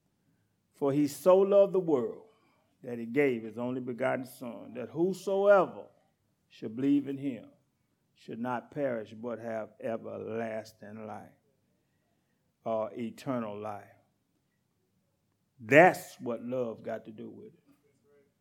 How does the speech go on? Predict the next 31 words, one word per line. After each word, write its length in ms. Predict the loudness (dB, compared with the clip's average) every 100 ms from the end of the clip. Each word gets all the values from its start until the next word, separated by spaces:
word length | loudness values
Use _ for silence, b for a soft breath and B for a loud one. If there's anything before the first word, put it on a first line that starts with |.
| _ _ _ _ _ _ 2
That 300 | 4 4 0
right 320 | -2 -2 -2
there 260 | -4 -4 -4
and 120 | -4
right 280 | -2 -4 -6
there 180 | -6 -4
alone, 360 | -4 -8 -10 -16 _ _ _ _ _ _ _ _ _ _ -10
uh, 460 | -6 -6 -8 -12 -18 _ _ _ _
said, 500 | -14 -10 -8 -10 -14 _ _ _ _ _ _ _ _
"What 400 | 4 4 2 -12 _ _
or 200 | -6 -4
who 460 | 4 4 6 2 -2
or 260 | -6 -6 -6
what, 400 | 0 2 2 -2 0
what 300 | 4 4 0
can 220 | -4 -4
separate 800 | -4 2 2 2 -6 -6 -8 -12
us 420 | -12 -12 -14 -20 _ _ _ _ _ -8
from 220 | -4 -2
the 120 | -4 -6
love 340 | -2 0 0 -4
of 140 | -14
Christ? 440 | -10 -8 -10 -20 _ _ _ -2
Or 200 | 0 6
what 340 | 8 6 2
can 240 | 0 0
make 280 | 2 2 2
Christ 440 | -4 0 0 -2 -10
stop 340 | -4 -2 -2 -6
loving 420 | -10 -10 -12 -14
you?" 200 | -16